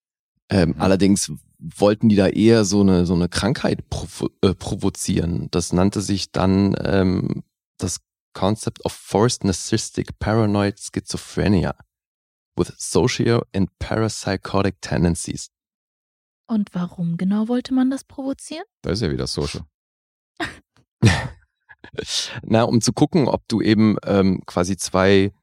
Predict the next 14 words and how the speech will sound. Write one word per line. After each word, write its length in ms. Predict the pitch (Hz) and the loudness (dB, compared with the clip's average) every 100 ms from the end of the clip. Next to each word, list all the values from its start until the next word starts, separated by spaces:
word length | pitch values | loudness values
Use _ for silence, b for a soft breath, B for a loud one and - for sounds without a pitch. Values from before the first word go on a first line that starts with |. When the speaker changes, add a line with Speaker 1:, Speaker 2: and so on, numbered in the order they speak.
| _ _ - | _ _ -6
Speaker 1:
gesplittete 540 | 95 - 107 110 90 | -6 0 2 2 0
Erinnerungen 560 | 87 110 143 98 82 82 | 2 4 4 2 0 0
in 120 | 76 | 0
einem 200 | 69 82 | 0 0
Gehirn 240 | 92 98 | 0 0
kriegen 320 | 104 - 67 | 0 -4 -6
kannst. 360 | - 57 55 - _ _ | -6 -6 -8 -14 _ _
Speaker 3:
Mhm. 300 | 190 190 185 _ _ _ _ _ _ _ _ _ _ _ _ - | -8 -8 -10 _ _ _ _ _ _ _ _ _ _ _ _ 0
Speaker 1:
Ja, 240 | 90 - - | 0 0 -4
hast 240 | - 76 - | -4 -4 -2
du 40 | |
die 80 | 85 | 2
Leute 320 | 85 85 - | 2 2 0
einfach 440 | 76 - 76 - | -2 -2 -6 -6